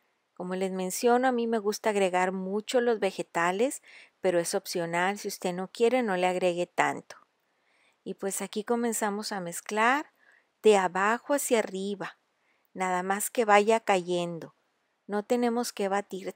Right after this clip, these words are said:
tanto, nada más a que se integren los ingredientes. De abajo y subimos y solitos se van integrando.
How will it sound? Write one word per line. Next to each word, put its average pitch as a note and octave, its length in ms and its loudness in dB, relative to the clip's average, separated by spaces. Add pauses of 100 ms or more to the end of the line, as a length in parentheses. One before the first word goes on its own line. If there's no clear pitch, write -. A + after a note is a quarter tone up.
tanto, F3+ 640 -2
nada A#3 300 -2
más G3+ 280 -2
a A#3+ 60 -2
que - 180 -8
se - 140 -8
integren F#3+ 640 -4
los F#3+ 220 -10
ingredientes. D#3 960 -8 (680)
De F3+ 200 -2
abajo A#3 920 0 (480)
y F#3 120 -10
subimos C4 960 -6
y F3+ 120 -10
solitos A#3 720 0
se G3 160 0
van F3+ 200 -2
integrando. F3 720 -6